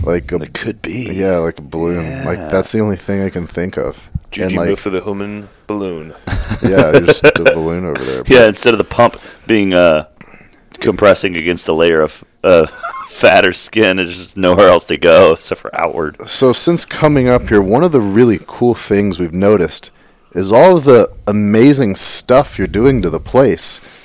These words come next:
Speaker 1: I think we're the first people that have been up here since you started all this construction. Now, what exactly do you have? What kind of madness is going on, is about to happen here?
Speaker 2: Yeah, so I live on a three-acre lot now.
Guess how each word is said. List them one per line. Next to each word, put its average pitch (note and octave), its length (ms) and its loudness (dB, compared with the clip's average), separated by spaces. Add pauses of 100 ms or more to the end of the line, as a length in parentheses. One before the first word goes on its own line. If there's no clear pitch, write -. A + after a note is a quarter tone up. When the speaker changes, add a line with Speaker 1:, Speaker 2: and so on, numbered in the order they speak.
Speaker 1:
I G2 60 -2
think D3+ 220 0
we're E3 100 6
the C3+ 80 6
first - 480 -2
people A#2 280 0
that G2+ 120 0
have D#2 340 -6
been A#2 180 2
up D#3 260 0
here F#2+ 280 -2 (460)
since - 460 -2
you B2 80 0
started B2 360 2
all A#2+ 100 4
this G2+ 140 -2
construction. G2+ 760 -4
Now, C2+ 140 -6
what G2 360 -4
exactly F#2 920 -4 (120)
do D#2+ 80 -12
you E2+ 140 -8
have? F2+ 440 -6 (180)
What A2 140 -8
kind C#3+ 140 -2
of G#2 80 -2
madness E2 840 -4 (300)
is - 160 -12
going E2 340 -6
on, D2 240 -6
is D2+ 120 -12
about - 320 -10
to E2+ 60 -12
happen - 400 -12
here? - 360 -16
Speaker 2:
Yeah, - 140 -6
so A2 200 -2
I A2 40 2
live A2 180 -2
on F#2+ 60 -2
a E2+ 60 -6
three-acre F2 440 -4
lot F#2+ 280 -2
now. C#2+ 260 -10